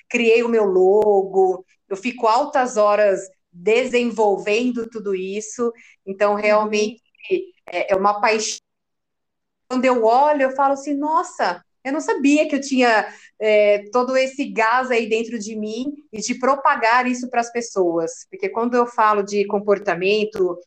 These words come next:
Speaker 1: de ser humano, de inteligência emocional, eu fico aqui vinte e quatro horas falando. Então, por que não juntar ficção com a realidade? Então,
Speaker 2: Uhum.
Speaker 1: veio essa ideia do meu baby que nasceu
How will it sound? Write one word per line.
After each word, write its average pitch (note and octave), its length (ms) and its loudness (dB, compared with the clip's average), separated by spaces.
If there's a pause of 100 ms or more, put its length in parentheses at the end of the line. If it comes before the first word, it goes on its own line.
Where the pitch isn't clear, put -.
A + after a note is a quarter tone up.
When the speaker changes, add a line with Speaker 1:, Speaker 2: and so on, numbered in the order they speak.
(120)
Speaker 1:
de F#3 80 -12
ser G#3 240 2
humano, F#3+ 760 2
de G3+ 120 -8
inteligência G#3 600 -8
emocional, G#3 760 -2 (100)
eu D#4 120 0
fico E4 260 -6
aqui E4 300 0
vinte D4 200 -2
e - 40 -16
quatro F4+ 320 0
horas D4 360 4
falando. C4 680 0 (320)
Então, C4 240 -2
por C#4 160 -2
que C#4+ 160 2
não D#4+ 220 2
juntar C4+ 720 2 (380)
ficção D4+ 880 0
com D4 380 -2 (100)
a B3 160 2
realidade? F#3+ 800 0 (160)
Então, G3+ 480 -4
Speaker 2:
Uhum. G#3 380 -12 (320)
Speaker 1:
veio F#3+ 200 4
essa F#3 520 0 (340)
ideia G3+ 580 2
do G#3+ 100 0
meu G#3+ 180 2
baby A#3 600 2
que A3 240 -6
nasceu A3+ 920 0